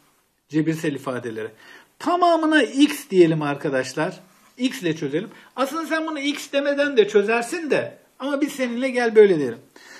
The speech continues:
Arkadaşlar bir kabın bir bölü dördü demek ne demek? Bu kabın bir bölü dört ile çarpılmış hali. Tamamı bu kadar bir bölü dört ile çarp. Su ile doludur. Bu kaba on beş litre daha.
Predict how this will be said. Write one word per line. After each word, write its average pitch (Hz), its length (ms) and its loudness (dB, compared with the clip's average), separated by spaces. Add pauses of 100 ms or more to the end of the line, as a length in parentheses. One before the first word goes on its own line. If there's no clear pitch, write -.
(220)
Arkadaşlar 226 640 -2
bir 262 140 0
kabın 220 380 -2
bir 202 200 0
bölü 196 240 6
dördü 190 320 8
demek 175 300 -2
ne 233 120 -4
demek? 160 280 -4 (400)
Bu 233 180 -10
kabın 208 580 -2 (800)
bir 202 240 -4
bölü 151 240 2
dört 170 220 0
ile 269 100 -4
çarpılmış 151 560 -4
hali. 113 140 -14 (320)
Tamamı 226 500 0
bu 254 120 -4
kadar 233 340 2
bir 220 160 0
bölü 151 180 0
dört 143 180 -4
ile 220 100 -4
çarp. - 220 -12 (120)
Su 320 220 0
ile 247 220 0
doludur. 156 320 2 (440)
Bu 349 180 10
kaba 294 240 4
on 311 340 2
beş 247 240 0
litre 208 380 4
daha. 156 400 0